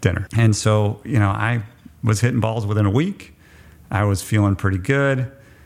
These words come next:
Uh, and then I would, I wound up taking some lessons from the guys at the academy there.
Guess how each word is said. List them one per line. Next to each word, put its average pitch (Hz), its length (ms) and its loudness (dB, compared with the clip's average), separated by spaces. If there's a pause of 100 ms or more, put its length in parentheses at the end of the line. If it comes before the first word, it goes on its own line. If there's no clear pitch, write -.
(300)
Uh, 98 440 0
and 104 300 4
then 101 360 4
I 104 260 -2
would, 101 400 0 (200)
I 101 120 -2
wound 107 180 2
up 101 140 -2
taking 104 320 0
some 95 180 0
lessons 98 380 0
from 98 160 2
the 95 80 4
guys 95 340 -2
at 101 120 -6
the 101 60 -2
academy 98 440 -2
there. 95 360 -2